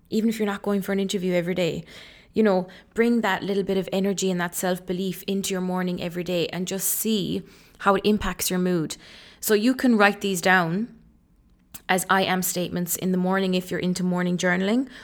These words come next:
or you can say them literally for thirty seconds before you brush your teeth or after you brush your teeth.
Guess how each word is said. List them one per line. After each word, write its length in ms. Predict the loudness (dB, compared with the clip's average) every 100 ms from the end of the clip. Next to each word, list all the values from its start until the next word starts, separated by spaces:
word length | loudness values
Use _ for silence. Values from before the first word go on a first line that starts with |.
| -14 0
or 120 | 2
you 100 | 2
can 180 | 2 2
say 220 | 4 2
them 300 | 2 0 -2 -8 _ _ -2
literally 600 | 0 0 0 0 -2 -6 -10
for 140 | -8
thirty 300 | -4 -2 -2
seconds 600 | -2 -2 -2 -2 -2 -6 -10 -20 -20 _
before 340 | -4 0 2
you 120 | 2 0
brush 260 | 0 0
your 80 | -2
teeth 240 | -2 -2
or 80 | 0
after 300 | 2 0 -2
you 80 | -4
brush 220 | -2 -4
your 80 | -4
teeth. 280 | -4 -4